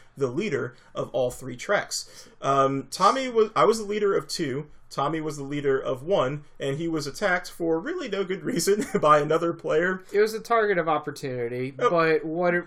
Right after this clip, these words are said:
Speaker 2: resulted in was me losing that leadership title to Justin, who then went on to immediately win.
Speaker 1: In tur-, in turn two, um,
Speaker 2: Or one, I forget.
Speaker 1: it, it was, it was very early.
Speaker 2: Yeah.
Speaker 1: Uh,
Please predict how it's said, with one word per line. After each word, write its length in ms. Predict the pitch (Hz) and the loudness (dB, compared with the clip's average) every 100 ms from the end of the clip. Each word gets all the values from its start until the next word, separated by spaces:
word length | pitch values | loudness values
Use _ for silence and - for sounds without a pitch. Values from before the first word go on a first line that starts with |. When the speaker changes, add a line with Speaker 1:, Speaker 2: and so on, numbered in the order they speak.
| - | -6
Speaker 2:
resulted 640 | 160 156 147 170 170 143 | -2 0 2 0 0 0
in 180 | 143 139 | 2 2
was 220 | 135 - | -2 -4
me 140 | 143 | -2
losing 560 | 139 143 156 151 143 135 | 0 0 0 0 0 -2
that 340 | 127 127 127 | -4 -4 -6
leadership 560 | 135 170 175 143 139 131 | -2 0 2 0 -4 -8
title 420 | - 127 123 120 | -6 -4 -2 -2
to 220 | 113 - | -6 -8
Justin, 520 | 127 135 - - 127 113 - | -4 -2 -2 -4 -8 -8 -12
who 120 | 160 | -8
then 320 | 139 139 127 | -4 -2 -2
went 120 | 135 | -2
on 200 | 131 131 | -2 -2
to 160 | 127 135 | -4 -8
immediately 520 | 120 123 120 104 117 | -8 -8 -8 -10 -8
win. 320 | 117 156 104 104 - - - - | -4 -4 -4 -10 -18 -20 -20 -2
Speaker 1:
In 220 | 247 220 165 | 2 2 2
tur-, 220 | - 220 | 2 6
in 200 | 196 170 | 6 4
turn 440 | - 214 240 233 | -2 4 4 4
two, 520 | 226 - 302 131 151 - | -4 -6 -2 0 -2 -4
um, 560 | 165 165 165 156 156 160 | 2 4 4 2 0 -2
Speaker 2:
Or 120 | 180 | -2
one, 460 | 135 131 143 127 120 - | -2 -2 -2 -4 -10 -8
I 60 | 143 | -8
forget. 400 | 151 127 135 139 | -6 -4 0 4
Speaker 1:
it, 120 | 190 | 4
it 80 | 180 | 4
was, 280 | 170 175 156 | 4 4 2
it 60 | 185 | 0
was 180 | 196 143 | 0 4
very 320 | 151 156 143 | 6 6 6
early. 380 | 127 123 135 - | 2 0 -6 -2
Speaker 2:
Yeah. 80 | 151 | 2
Speaker 1:
Uh, 400 | 147 147 147 | 4 6 4